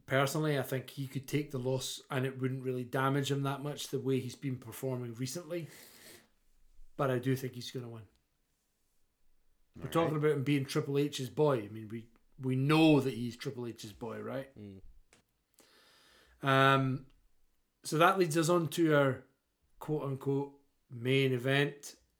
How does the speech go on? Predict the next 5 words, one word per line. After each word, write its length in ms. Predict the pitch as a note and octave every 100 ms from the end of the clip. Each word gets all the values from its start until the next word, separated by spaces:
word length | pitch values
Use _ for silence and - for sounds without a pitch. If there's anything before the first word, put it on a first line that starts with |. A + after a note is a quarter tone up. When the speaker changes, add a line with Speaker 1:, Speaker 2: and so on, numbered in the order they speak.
| -
Speaker 1:
for 240 | - C#3
the 100 | C3
night. 520 | C#3+ E3+ F#3 - - - - - - - - - - - - - -
Ugh. 220 | D#3+ B2 - - - -
Um, 500 | D3 D3 D3+ C#3+